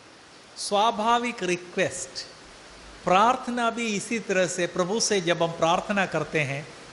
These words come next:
तब प्रार्थना इसी तरह से स्वाभाविक प्रार्थना होनी चाहिए।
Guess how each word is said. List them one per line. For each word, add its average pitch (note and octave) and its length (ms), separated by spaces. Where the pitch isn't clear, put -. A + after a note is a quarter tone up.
तब E3+ 80
प्रार्थना F#3+ 680
इसी G3 380
तरह F3 240
से F#3+ 320
स्वाभाविक A#3 960
प्रार्थना G3+ 800
होनी D#3+ 400
चाहिए। A2 460